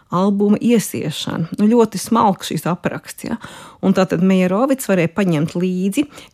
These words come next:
kā jauku ciema kukuli sešus grezni iesietus latviešu mākslinieku albumus.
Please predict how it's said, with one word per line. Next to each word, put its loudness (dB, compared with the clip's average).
kā -2
jauku 0
ciema 2
kukuli -2
sešus -2
grezni 2
iesietus 0
latviešu -2
mākslinieku -4
albumus. -4